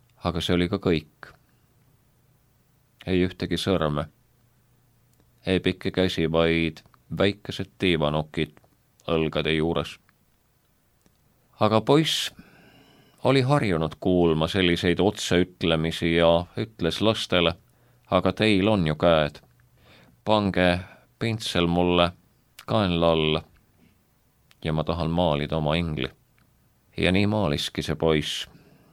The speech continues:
käteta poiss, ingli, kellel on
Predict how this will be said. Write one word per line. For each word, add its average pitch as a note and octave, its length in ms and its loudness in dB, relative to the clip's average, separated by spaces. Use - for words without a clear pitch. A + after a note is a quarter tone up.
käteta E2 460 -4
poiss, E2 480 -2
ingli, F#2+ 460 2
kellel D#2+ 320 0
on D#2 480 0